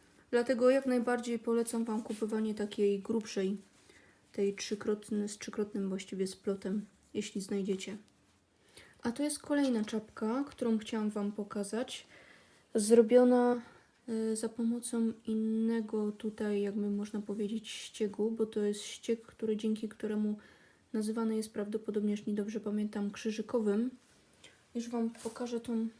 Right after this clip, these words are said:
tutaj widać tą różnicę. Tu widzicie, są takie przeplatane, natomiast tu jest taki krzyżykowy.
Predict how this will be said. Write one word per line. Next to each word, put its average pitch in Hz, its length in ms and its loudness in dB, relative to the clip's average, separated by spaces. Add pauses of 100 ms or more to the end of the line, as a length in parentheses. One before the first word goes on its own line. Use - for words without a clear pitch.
(720)
tutaj - 260 -4
widać 202 320 -4
tą 190 220 -4
różnicę. 202 500 -6 (720)
Tu 254 120 -4
widzicie, 233 340 -4
są 208 180 -4
takie 226 240 -6
przeplatane, 233 720 -4 (400)
natomiast 233 460 -4
tu 233 60 -2
jest 226 140 -2
taki 214 220 -6
krzyżykowy. 202 680 -2